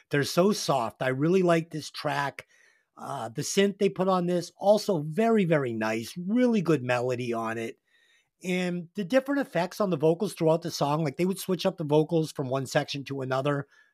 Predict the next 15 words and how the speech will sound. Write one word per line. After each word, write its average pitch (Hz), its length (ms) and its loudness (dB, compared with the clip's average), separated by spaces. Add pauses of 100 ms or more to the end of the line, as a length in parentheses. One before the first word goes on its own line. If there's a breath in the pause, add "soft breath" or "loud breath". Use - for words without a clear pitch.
The 127 80 -2
effect 147 380 0
on 196 180 2
it, 208 180 -2 (160)
it 156 140 4
really 147 300 4
worked 123 360 0
in 113 80 -12
this 104 200 -10
for 117 140 -10
me. 98 320 -6 (600)
Um, 127 480 0 (960)
I 196 80 6
liked 190 500 -2
this 175 220 -4